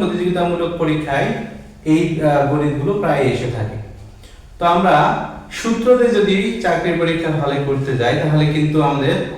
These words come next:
অনেক সময় লাগবে। আমরা যদি শর্টকাট টেকনিকের মাধ্যমে করি তাহলে কিন্তু আমরা অতি সহজে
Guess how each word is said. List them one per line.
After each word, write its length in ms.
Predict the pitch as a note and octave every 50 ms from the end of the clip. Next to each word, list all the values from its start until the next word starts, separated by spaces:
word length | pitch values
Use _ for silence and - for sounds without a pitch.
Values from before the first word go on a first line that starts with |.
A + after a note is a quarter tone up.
| - D3+
অনেক 160 | D#3 E3+ - - -
সময় 220 | C3 A#2 G#2+ G2+ F#2+ G2
লাগবে। 220 | G2+ G2 G2+ - - - - - - - - D#3
আমরা 160 | D#3+ F3 F#3 F#3
যদি 140 | F#3+ F#3 G3+ - -
শর্টকাট 340 | F3+ F3 F3 F3 F3+ F#3 F3+ F3+
টেকনিকের 400 | F#3 F3 - F#3 F3+ F3 F3+ E3 D#3+
মাধ্যমে 320 | D3+ D3+ D3+ D3+ D#3 D#3 D3 D3+
করি 180 | D3 C#3+ C3 - - - - - - - - - - -
তাহলে 200 | D3 D3 D3 D#3 D#3
কিন্তু 160 | D#3 D#3 D3 - D#3
আমরা 140 | D3+ D3+ C#3+ C#3+ D3
অতি 160 | C#3+ - F3 D#3 -
সহজে 320 | D#3 D#3+ D3+ D3+ D3 D#3+